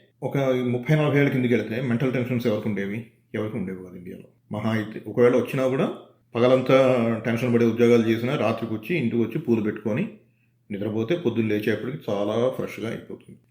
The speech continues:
రాబోయే రోజుల్లో ఇది ఉండదు ఇంకా నీకు. ఈ టూల్ నీకు లేకుండా చేశారు. అంటే, సైంటిఫిక్‌గా ప్రూవ్ అయిన వెల్‌నెస్ ఇండస్ట్రీ, వెల్‌నెస్, ఆ, ప్రోడక్ట్ మన దగ్గర నుంచి దూరం చేసి, దాన్నే ఉపయోగించుకొని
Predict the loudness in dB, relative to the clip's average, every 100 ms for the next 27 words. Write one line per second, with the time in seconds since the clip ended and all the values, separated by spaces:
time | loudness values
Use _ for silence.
0 | _ -6 2 6 6 6 4 4 4 2
1 | -2 -16 _ _ _ _ -2 -2 -4 -8
2 | -14 -16 -14 -14 -16 -20 _ -2 -2 4
3 | 4 6 6 4 2 0 -2 -4 -6 -4
4 | -2 -2 -2 -2 -2 -6 -20 _ _ _
5 | -4 0 0 2 2 2 2 2 4 4
6 | 2 2 2 4 0 -2 -8 -10 -10 -12
7 | -16 -20 -20 _ _ _ -8 -2 -2 -2
8 | -6 0 0 2 0 0 -2 -2 -4 -8
9 | -12 -10 -8 -10 -14 -20 _ -8 -4 -2
10 | 0 0 0 0 2 2 0 0 -2 -4
11 | -12 _ _ -10 -6 2 6 8 6 4
12 | 2 0 0 0 0 -2 -4